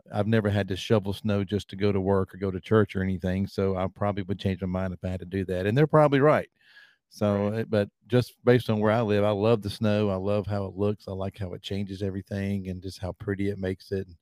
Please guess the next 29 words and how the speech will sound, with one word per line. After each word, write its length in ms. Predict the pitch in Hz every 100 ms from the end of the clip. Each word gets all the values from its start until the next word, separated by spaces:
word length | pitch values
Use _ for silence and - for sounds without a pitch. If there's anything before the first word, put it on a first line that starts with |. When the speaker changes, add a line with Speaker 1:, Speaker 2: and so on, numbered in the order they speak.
| _ - _ _
Speaker 1:
how 160 | 110
quiet 580 | - - 107 101 104 101
the 80 | 101
woods 340 | 98 107 92
are 320 | 101 98 101 98
and 80 |
everything. 560 | 98 110 101 101 101 98
And, 280 | 92 92 87
uh, 200 | 92 92 - _ _ _ _ _ _
you 60 | 107
know, 60 | 107
I've, 120 | 107 120
I've 60 | 110
only 180 | 117 101
got 200 | 104 101
to 80 |
hunt 220 | 98 104 104
in 40 |
the 80 | 98
snow 380 | - 104 98 92 _
a, 60 | 110
a 60 | 104
few 240 | 107 101
times 440 | - 95 98 95
and 180 | 92 90
really, 280 | 98 101 92
really 340 | 90 95 90
enjoyed 400 | 87 87 90 90 -
that. 240 | 92 95